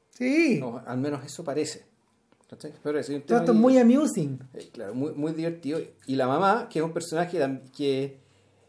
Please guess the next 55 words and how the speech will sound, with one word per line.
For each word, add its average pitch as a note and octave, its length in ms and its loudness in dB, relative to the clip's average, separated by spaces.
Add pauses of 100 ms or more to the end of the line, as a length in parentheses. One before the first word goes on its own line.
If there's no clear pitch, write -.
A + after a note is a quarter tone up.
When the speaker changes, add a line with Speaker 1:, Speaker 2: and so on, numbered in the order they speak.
(160)
Speaker 2:
que, - 60 -20
que E3+ 220 -2
es - 80 -6
un E3 120 0
personaje F3 420 -6
que D3+ 140 -6
ya D3+ 140 2
con D#3 120 -4
un, D3+ 160 -6
un C3 200 -18
poco D#3 200 -2
de F3 60 0
un, D3+ 100 -4 (140)
un B2+ 140 -8
corazón D3 340 -2
un E3+ 140 -6
poco E3 240 -6
más C#3+ 160 -6
blando, C#3 440 -2
o - 80 -6
Speaker 1:
Es F#3 60 2
la G3+ 80 8
Speaker 2:
mejor F3+ 40 2
dicho, C#3 40 -4 (140)
Speaker 1:
señora G#3 220 4
Roper. F3 500 -2
Speaker 2:
la A#2+ 80 -2
señora D#3+ 200 0
Roper, E3 220 4
exactamente. G3 560 -2
Sí, - 160 -12
Speaker 1:
Ah. D#3 80 4
Speaker 2:
Owen F3 220 6
Lily D#3+ 220 4
se D3+ 100 -6
llama C3 180 -4
ella, B2+ 160 -2
Speaker 1:
Sí. G3 80 0
Speaker 2:
él, G#3 320 0
de B2 160 -4
la, B2 320 0
de B2+ 80 -6
la B2+ 80 -6
serie, E3 380 -6
la D#3+ 120 0
versión E3 220 -4
americana, D#3+ 400 -2
Un F3+ 80 -4
hombre F3 160 -4
en E3+ 60 0
la D#3 100 0
casa. E3+ 240 -2 (1040)
De B2+ 480 -6
los C#3+ 140 -4
Ropers. - 320 2